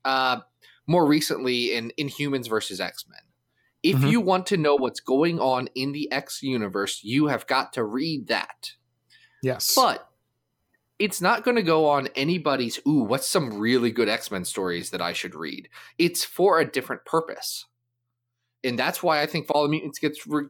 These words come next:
Speaker 1: you know, put on a lot, 'cause it's a huge status quo changing event for the X-Men. It's also not great.
Speaker 2: Well,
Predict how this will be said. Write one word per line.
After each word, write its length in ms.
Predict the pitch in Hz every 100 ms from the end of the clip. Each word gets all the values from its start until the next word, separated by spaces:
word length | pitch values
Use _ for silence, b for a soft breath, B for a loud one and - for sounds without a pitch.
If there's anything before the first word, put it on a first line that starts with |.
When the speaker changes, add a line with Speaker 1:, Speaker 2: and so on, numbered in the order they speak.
| _ -
Speaker 1:
you 140 | 156
know, 40 | 143
put 140 | 185
on 180 | 220 185
a 40 |
lot, 160 | 127 143
'cause 120 | 156
it's 120 | 156
a 40 | -
huge 420 | - 214 240 -
status 420 | - 202 202 175
quo 300 | - - 220
changing 400 | 220 202 190 165
event 300 | 127 170 -
for 100 | 165
the 120 | 135 180
X-Men. 480 | - - 92 185 - B B B
It's 180 | 196 -
also 460 | 170 254 302 311 302
not 420 | 185 185 196 -
great. 640 | 123 113 95 - - - _ _ _ _ _ _ _ _ _
Speaker 2:
Well, 460 | 196 170 165 151